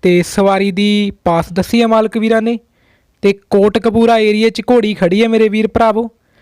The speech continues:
ਤੇ ਰੇਟ ਬਾਈ ਹੋਰੇ ਕਰਦੇ ਆ ਜੀ ਬਾਹਠ ਹਜ਼ਾਰ ਰੁਪਈਆ। ਦੁਬਾਰਾ ਦੱਸ ਦਿੰਨਾ, ਬਾਹਠ ਹਜ਼ਾਰ ਰੁਪਈਆ ਬਾਈ ਹੋਰੇ ਮੁੱਲ ਕਰਦੇ ਆ, ਬਾਕੀ ਮੌਕੇ 'ਤੇ ਮਾਣ ਤਾਣ ਕਰ ਦੇਣਗੇ।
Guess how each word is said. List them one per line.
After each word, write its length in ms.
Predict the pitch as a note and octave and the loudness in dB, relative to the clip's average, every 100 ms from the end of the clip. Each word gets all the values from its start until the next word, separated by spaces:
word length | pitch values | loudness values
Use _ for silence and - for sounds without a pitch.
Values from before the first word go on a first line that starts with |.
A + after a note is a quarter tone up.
| _ _ _ _ - | _ _ _ _ -2
ਤੇ 140 | G#3 | 0
ਰੇਟ 300 | G3+ G3+ G3+ | 2 2 0
ਬਾਈ 220 | G3+ A3 | 0 2
ਹੋਰੇ 200 | G#3+ A#3 | 2 2
ਕਰਦੇ 420 | A3 G#3 F3+ G3 G3+ | 0 -2 0 0 2
ਆ 40 | |
ਜੀ 180 | F#3+ A3 | 2 0
ਬਾਹਠ 360 | F3 E3+ G3+ | 2 0 2
ਹਜ਼ਾਰ 300 | G3 G3 G#3 | 0 0 -2
ਰੁਪਈਆ। 300 | F#3 D#3+ C#3+ C3 - - - _ _ - - - _ F#3+ | -4 -6 -8 -10 -20 -20 -20 _ _ -20 -20 -20 _ -4
ਦੁਬਾਰਾ 320 | G3 G3 G3+ | 0 2 2
ਦੱਸ 240 | F#3+ F3 - | 0 -2 -4
ਦਿੰਨਾ, 280 | G3 A3+ B3+ - - _ E3+ | -4 -4 -6 -14 -20 _ -2
ਬਾਹਠ 360 | F#3+ G3+ A#3+ | 0 0 0
ਹਜ਼ਾਰ 340 | A3 A#3 B3+ A#3 | 0 0 0 -2
ਰੁਪਈਆ 260 | F#3+ A3+ | -2 -2
ਬਾਈ 240 | G#3 G#3+ G3+ | 0 0 2
ਹੋਰੇ 180 | B3 | 0
ਮੁੱਲ 220 | A3+ F#3+ F3+ | 2 0 0
ਕਰਦੇ 360 | G#3 G3+ A3+ A3+ | 0 0 0 0
ਆ, 100 | A3 _ _ _ _ - | -2 _ _ _ _ -2
ਬਾਕੀ 380 | G#3+ G#3 A3+ A3+ A3+ | -2 -2 0 0 2
ਮੌਕੇ 420 | G#3 G3+ - G#3 | 2 0 0 -2
'ਤੇ 340 | G#3 G#3+ G#3+ G#3 | 2 2 2 2
ਮਾਣ 320 | F#3+ F3+ F3+ | 0 0 0
ਤਾਣ 220 | F#3+ F#3+ | 0 0
ਕਰ 200 | F3+ E3+ | -2 -2
ਦੇਣਗੇ। 380 | E3+ G3+ A3+ | 0 -2 -2